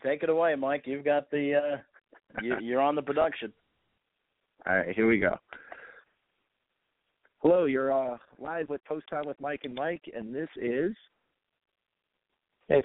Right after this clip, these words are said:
Speaker 3: is Brandon.
Speaker 2: <laughs> Brandon, uh, we, uh, talking about the International Trot. Uh, what kind of question do you have?
Speaker 3: Just wondering if you knew where you can get, um, past performances for the European horses.
Speaker 2: Okay, uh,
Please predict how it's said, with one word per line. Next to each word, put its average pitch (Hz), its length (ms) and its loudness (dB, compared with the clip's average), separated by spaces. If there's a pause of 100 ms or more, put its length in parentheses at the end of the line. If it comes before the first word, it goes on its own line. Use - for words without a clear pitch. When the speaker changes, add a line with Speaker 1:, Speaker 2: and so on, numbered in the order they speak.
(140)
Speaker 3:
is 143 80 -6
Brandon. 127 360 2 (1040)
Speaker 2:
<laughs> - 240 -16
Brandon, 135 520 6
uh, 104 180 4 (420)
we, 127 220 6
uh, 117 280 4 (160)
talking 147 240 0
about 139 180 0
the 135 100 -4
International 135 580 0
Trot. 135 260 2
Uh, 113 160 2
what 120 140 -2
kind 135 100 0
of 127 60 -2
question 131 340 -4
do 98 80 -4
you 98 100 -2
have? 92 180 -4 (260)
Speaker 3:
Just - 80 -8
wondering 175 340 2
if 151 160 -2
you 151 140 -2
knew 151 180 -2
where 151 120 4
you 135 140 -6
can 135 100 -10
get, 143 240 2 (200)
um, 104 460 2
past 131 220 -4
performances 117 600 0
for 104 80 -8
the 104 60 -6
European 110 480 -4
horses. - 300 -6 (1600)
Speaker 2:
Okay, 135 320 6
uh, 107 220 6